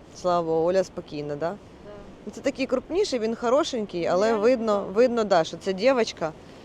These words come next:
Speaker 1: самочка.
Speaker 2: Дівочок ми не їмо.
Speaker 1: І вона з ікрою, так що, бачиш, я не така й живодьорка вже. Друзі, хочу подякувати всім, хто підписується, ставить ваші подобайки, а також партнеру проєкту компанії Favbet.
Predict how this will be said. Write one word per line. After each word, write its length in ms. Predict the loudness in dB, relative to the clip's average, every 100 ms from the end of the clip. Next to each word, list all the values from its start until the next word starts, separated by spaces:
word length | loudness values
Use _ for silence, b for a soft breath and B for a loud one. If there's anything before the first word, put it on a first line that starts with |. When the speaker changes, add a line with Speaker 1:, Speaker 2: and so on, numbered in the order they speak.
| -16
Speaker 1:
самочка. 580 | 0 0 2 -2 -2 -6
Speaker 2:
Дівочок 200 | -8 -12
ми 200 | -14 -14
не 120 | -14
їмо. 280 | -14 -14 -12 -4
Speaker 1:
І 100 | 2
вона 300 | 4 6 6
з 80 | 4
ікрою, 480 | 0 2 4 2
так 200 | 0 -6
що, 280 | -6 -8 -8 -10 -14 -16 -16 -4
бачиш, 200 | -2 -2
я 80 | -4
не 80 | -6
така 180 | -4
й 80 | -2
живодьорка 600 | 0 -2 -2 -4 -6 -10 -18
вже. 100 | -18 -20 -20 -20 _ _
Друзі, 240 | 2 2
хочу 260 | 2 0 0
подякувати 460 | 4 4 4 0 -2
всім, 240 | -6 -6
хто 120 | -6
підписується, 500 | -10 -6 -6 -4 -10
ставить 260 | 0 2 2
ваші 180 | -2 -4
подобайки, 580 | -4 0 2 0 -2 -2
а 120 | -2
також 480 | -2 0 -2 -2 -12 B B B
партнеру 520 | -2 -2 0 -2 -2 -2
проєкту 440 | 0 0 -2 -8 -10 -20 _
компанії 560 | -10 -2 0 0 -4 -8
Favbet. 340 | -10 -4 -4